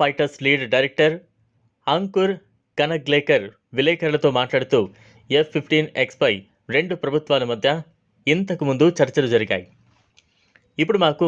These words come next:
మార్కెటింగ్ లైసెన్స్ ఉంది కాబట్టి ఇది యుద్ధ విమానం యొక్క సామర్థ్యం గురించి నేరుగా భారత వైమానిక దళంతో మాట్లాడడానికి అనుమతిస్తుంది. మేము దానిని చిన్న మార్గంలో చేయడం ప్రారంభించాం అని అతను చెప్పారు. ఏరో సమయంలో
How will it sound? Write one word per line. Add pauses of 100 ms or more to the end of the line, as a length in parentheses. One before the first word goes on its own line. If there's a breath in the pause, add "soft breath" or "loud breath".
(120)
మార్కెటింగ్
లైసెన్స్
ఉంది
కాబట్టి (460 soft breath)
ఇది (120)
యుద్ధ (100)
విమానం
యొక్క
సామర్థ్యం
గురించి (400 loud breath)
నేరుగా (140)
భారత (120)
వైమానిక (100)
దళంతో (320)
మాట్లాడడానికి
అనుమతిస్తుంది. (580 loud breath)
మేము (120)
దానిని (280)
చిన్న (100)
మార్గంలో
చేయడం (100)
ప్రారంభించాం (260)
అని (320)
అతను
చెప్పారు. (640 soft breath)
ఏరో
సమయంలో